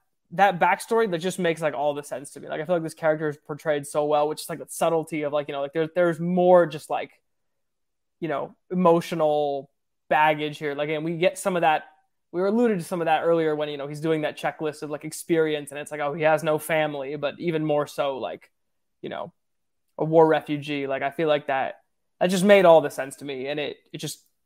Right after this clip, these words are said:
you know, he, he's the kid from Spider-Man no more. Like, I, if, you know, if I ever, I'm sure I will eventually rewatch at least one of those. Like, it's just gonna be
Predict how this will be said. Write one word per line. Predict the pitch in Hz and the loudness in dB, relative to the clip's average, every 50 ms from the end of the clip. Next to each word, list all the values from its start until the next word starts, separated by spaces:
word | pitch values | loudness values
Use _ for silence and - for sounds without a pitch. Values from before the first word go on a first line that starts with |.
| _ _ _ _ _ _ | _ _ _ _ _ _
you | - 151 | -6 -6
know, | 127 - - - 175 - _ _ _ _ _ _ | -6 -6 -8 -10 -12 -14 _ _ _ _ _ _
he, | - 151 151 151 151 147 151 151 147 143 139 - 170 - _ _ _ _ _ _ _ _ _ | -8 -6 -4 -2 -2 0 -2 -2 -2 -4 -4 -6 -10 -14 _ _ _ _ _ _ _ _ _
he's | - 175 185 | 4 6 8
the | 180 185 | 8 6
kid | 185 - 240 240 220 | 8 10 10 10 10
from | 202 208 190 | 10 6 0
Spider-Man | 180 - 202 190 185 180 175 175 165 160 156 | 6 8 10 10 10 10 8 6 6 6 6
no | 151 147 147 | 4 2 0
more. | 143 139 135 131 127 135 | 0 -4 -6 -6 -4 -4
Like, | 139 143 147 147 151 | -2 0 0 0 2
I, | 147 151 156 | 4 4 4
if, | 156 156 156 151 - - 165 170 160 170 180 175 - | 4 4 0 -2 -2 -2 -2 -2 0 -2 -2 -2 -4
you | 180 | -4
know, | 156 151 | -4 2
if | 156 180 | 4 6
I | 180 185 | 8 8
ever, | 190 185 190 180 175 165 151 - - _ _ _ | 8 8 6 4 2 2 0 -4 -8 _ _ _
I'm | 220 240 240 | 0 0 2
sure | - 294 262 | 4 6 6
I | 214 190 | 6 6
will | 190 196 180 165 160 156 | 6 6 6 4 2 0
eventually | 160 175 175 175 165 170 165 | 0 -2 -2 -2 -2 -4 -4
rewatch | 156 160 160 156 156 151 147 - | -4 -2 -2 0 -2 -2 -2 -6
at | 151 | -8
least | 156 147 - | -10 -10 -10
one | 147 143 147 151 147 | -8 -6 -4 -4 -4
of | 143 135 | -4 -6
those. | 127 120 104 139 160 - | -6 -8 -8 -10 -10 -10
Like, | 151 156 165 156 | -12 -12 -10 -10
it's | 160 160 - | -10 -10 -8
just | - 170 - | -10 -8 -6
gonna | - 160 151 147 | -6 -6 -6 -6
be | 147 143 147 156 | -8 -8 -10 -12